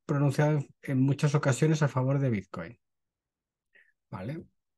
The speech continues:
Argentina se convertirá en un paraíso para Bitcoin y se cerrará el Banco Central de Argentina. Si esto se instaura, se va a instaurar un régimen de libre competencia de monedas. Eso está muy bien.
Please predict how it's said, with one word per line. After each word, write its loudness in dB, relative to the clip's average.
Argentina 2
se 6
convertirá 2
en 2
un 0
paraíso -2
para 0
Bitcoin 2
y 0
se 0
cerrará -2
el -2
Banco -2
Central 0
de 0
Argentina. -8
Si -2
esto 2
se 2
instaura, 6
se 2
va 0
a -2
instaurar 2
un 4
régimen 6
de 4
libre 6
competencia 0
de -2
monedas. -6
Eso 4
está 2
muy 4
bien. -8